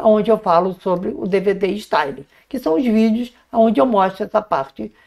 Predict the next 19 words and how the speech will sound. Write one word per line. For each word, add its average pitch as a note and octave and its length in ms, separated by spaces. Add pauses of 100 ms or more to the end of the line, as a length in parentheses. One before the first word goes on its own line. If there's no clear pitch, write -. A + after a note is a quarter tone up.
(120)
do F#3+ 220
D G#3+ 120
V G#3 120
D G#3+ 240
Style. - 320 (680)
Então D#4+ 260
vamos D4 240
lá, - 180 (240)
eu C4 120
vou D#4 160
começar F3+ 640 (420)
do A3 200
zero. A#3 280 (1040)
Então B3 300
vou A#3+ 160
vir F3 120
aqui, D3 500 (400)
novo B3 500
ficheiro, D3 720